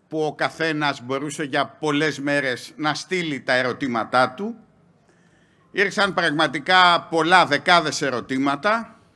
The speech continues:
Ανάμεσά τους δεν θα τα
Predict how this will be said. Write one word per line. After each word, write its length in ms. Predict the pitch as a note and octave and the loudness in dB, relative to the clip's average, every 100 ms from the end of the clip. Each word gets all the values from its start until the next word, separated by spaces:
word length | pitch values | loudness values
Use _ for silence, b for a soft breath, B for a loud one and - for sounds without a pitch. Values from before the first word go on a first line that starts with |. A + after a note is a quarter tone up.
| _ _ _ _ _ _ _ _ b b b b b b b _ _ - | _ _ _ _ _ _ _ _ b b b b b b b _ _ -2
Ανάμεσά 760 | E3 F3 F#3+ G3 E3+ G3+ F#3+ | 2 4 4 2 0 2 2
τους 240 | F#3 F3+ - | 2 -8 -10
δεν 200 | D3+ G#3+ | 0 2
θα 180 | G#3+ F3+ | 2 2
τα 440 | D#3 D3+ C#3+ - | 4 4 2 -2